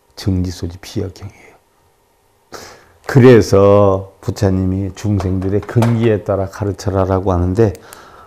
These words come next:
어, 참 쉬운 일 아니죠.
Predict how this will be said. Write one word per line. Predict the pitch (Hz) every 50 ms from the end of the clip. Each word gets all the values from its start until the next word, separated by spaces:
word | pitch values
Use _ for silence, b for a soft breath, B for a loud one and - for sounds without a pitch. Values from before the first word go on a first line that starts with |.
| B B B B _ -
어, | - 101 92 90 92 92 95 98 98 98 98 95 98 101 107 -
참 | - - - 135
쉬운 | 127 - - 160 147 135 131
일 | 143 139
아니죠. | 127 107 104 113 120 117 104 98 123 170 196 - - -